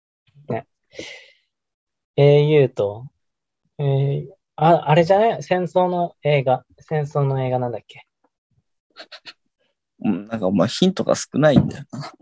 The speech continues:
Speaker 1: この世界の片隅に。あ、これが
Speaker 2: ああ。
Speaker 1: よかったんじゃないですか。あとこれ、グラップラーバキはビーエルではないかと考え続けた乙女の記録。ちっちゃい「つ」二つ。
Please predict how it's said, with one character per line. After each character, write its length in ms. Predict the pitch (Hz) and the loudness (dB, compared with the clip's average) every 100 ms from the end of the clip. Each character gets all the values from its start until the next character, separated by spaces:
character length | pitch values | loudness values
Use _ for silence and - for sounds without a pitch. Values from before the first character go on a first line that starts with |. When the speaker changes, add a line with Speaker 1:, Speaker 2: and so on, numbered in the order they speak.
| - | -10
Speaker 1:
こ 100 | - | 0
の 120 | 180 | 0
世 140 | 175 202 | 2 2
界 260 | - 139 | 4 2
の 100 | 107 | 2
片 240 | 101 113 113 | -4 -4 -4
隅 320 | - 113 107 | -4 -8 -6
に。 220 | 104 101 - | -8 -10 -8
あ、 100 | 131 | 0
こ 120 | 147 | 4
れ 120 | 170 | 6
が 100 | 165 | 8
Speaker 2:
あ 280 | 156 113 101 | 6 6 4
あ。 40 | - - 139 _ | 2 -8 -20 _
Speaker 1:
よ 80 | 123 | -18
か 80 | 110 | -16
っ 100 | 98 | -16
た 60 | _ | _
ん 60 | |
じ 80 | _ | _
ゃ 20 | |
な 0 | |
い 20 | _ | _
で 60 | |
す 120 | _ | _
か。 80 | _ _ _ _ _ _ _ _ _ _ | _ _ _ _ _ _ _ _ _ _
あ 80 | 156 | -2
と 140 | 143 123 | 2 2
こ 140 | 123 | 2
れ、 240 | 120 120 - _ | 2 0 -6 _
グ 120 | - | 2
ラ 140 | 156 190 | 4 4
ッ 40 | - | 0
プ 100 | 147 | 0
ラ 200 | 131 117 | 2 2
ー 40 | |
バ 120 | 123 139 | 0 -4
キ 140 | 123 | -4
は 80 | 107 | -6
ビ 220 | 123 131 | -4 0
ー 40 | 135 | 2
エ 40 | |
ル 120 | 135 | 2
で 100 | 139 | 2
は 80 | 135 | 0
な 160 | 120 117 | -2 -8
い 60 | |
か 100 | 113 | -8
と 80 | - - | -10 -8
考 240 | 117 117 | -4 -2
え 80 | 113 | -2
続 220 | - 120 | -4 -6
け 120 | 117 | -4
た 140 | 113 107 | -4 -2
乙 140 | 127 143 | 0 2
女 160 | 135 | 2
の 140 | 104 104 | 0 -6
記 120 | - | -4
録。 260 | 117 - - | -4 -4 -10
ち 40 | |
っ 20 | 135 _ _ _ _ _ _ - - - - | -12 _ _ _ _ _ _ -14 -14 -16 -6
ち 80 | 107 | -2
ゃ 60 | |
い 60 | 104 | -2
「つ」 100 | - | -2
二 220 | - - 101 | -4 -4 -8
つ。 200 | _ | _